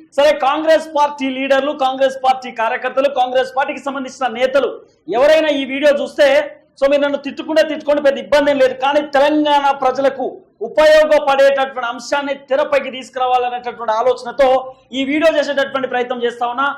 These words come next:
బీఆర్ఎస్ పార్టీ ఏం సుతపూస కాదు. బీఆర్ఎస్ పార్టీ పది సంవత్సరాలు చేసినటువంటి దందాన్ని కూడా చాలా క్లియర్ కట్ గా ఈ వీడియోలో ఎక్స్‌ప్లెయిన్ చేసేటటువంటి ప్రయత్నం చేస్తా. అట్లనే తెలంగాణ ముఖ్యమంత్రి రేవంత్ రెడ్డి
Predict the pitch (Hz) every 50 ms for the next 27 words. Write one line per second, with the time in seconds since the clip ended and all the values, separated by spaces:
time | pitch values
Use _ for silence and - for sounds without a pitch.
0 | - - _ _ _ _ 151 151 254 294 320 330 330 320 320 320 - - 294 302
1 | 294 302 302 294 294 269 240 294 294 294 294 277 269 262 269 262 - - - _
2 | _ _ _ _ _ 147 202 233 277 294 302 311 320 311 311 311 294 302 302 302
3 | 311 302 294 285 285 294 - 285 277 294 285 277 294 285 277 285 277 277 294 277
4 | 277 - 277 277 269 202 170 - 220 226 262 262 285 294 294 285 285 277 277 294
5 | 285 285 277 277 285 277 285 - 254 262 277 285 277 277 277 269 277 - 240 294
6 | 285 262 - - - _ _ - 233 262 277 269 277 294 294 294 285 285 269 254
7 | - - 277 277 269 269 262 269 269 254 254 254 262 - 254 247 254 254 247 247
8 | 240 - 247 226 214 233 226 - 226 170 - - - _ _ _ _ - - -
9 | - 311 311 320 320 320 - 247 240 277 311 330 339 330 330 330 330 311 302 311
10 | 302 294 302 302 277 277 294 269 262 262 277 277 285 277 262 262 262 262 277